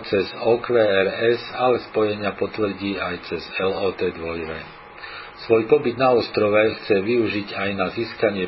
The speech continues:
povolenia na prevádzku z tri Božena sedem, ktorú by chcel uskutočniť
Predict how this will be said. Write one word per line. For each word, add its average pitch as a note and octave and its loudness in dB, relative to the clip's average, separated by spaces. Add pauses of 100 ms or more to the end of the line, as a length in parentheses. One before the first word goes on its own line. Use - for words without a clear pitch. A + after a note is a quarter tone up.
povolenia G#2 0
na F#2 -2
prevádzku G#2+ -2
z F#2+ -8 (120)
tri A2 -4
Božena F#2+ -2
sedem, G#2 -2 (560)
ktorú C3+ 4
by A2+ 2 (100)
chcel A2+ 2
uskutočniť A2 -2